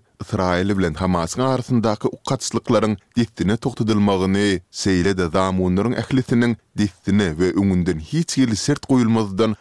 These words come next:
azat edilmegini talap etdi. Amerika we Ýewropa Birleşigi Hamas toparyny terroristik guramy hökmünde ikrar edýär.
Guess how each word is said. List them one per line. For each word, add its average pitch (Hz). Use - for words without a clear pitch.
azat 98
edilmegini 107
talap 117
etdi. 95
Amerika 95
we 117
Ýewropa 110
Birleşigi 104
Hamas 95
toparyny 113
terroristik 110
guramy 98
hökmünde 107
ikrar 85
edýär. 87